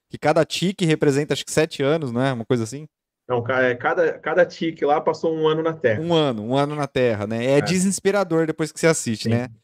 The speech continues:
Speaker 1: Coisas do diretor, né? Tem que, tem que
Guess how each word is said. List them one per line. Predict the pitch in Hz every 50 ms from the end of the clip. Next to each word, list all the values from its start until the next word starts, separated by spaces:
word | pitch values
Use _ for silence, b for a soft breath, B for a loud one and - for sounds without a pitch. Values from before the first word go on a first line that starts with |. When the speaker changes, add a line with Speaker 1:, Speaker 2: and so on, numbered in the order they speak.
| _ _ _
Speaker 1:
Coisas | - 190 220 247 233 247 220
do | 196 214 220
diretor, | 185 233 233 233 220 - - 147 135 131
né? | 131 135 135
Tem | 135 - 156
que, | 151 175 175
tem | - 180 180
que | 170 - 196 190 185 175 160 147 127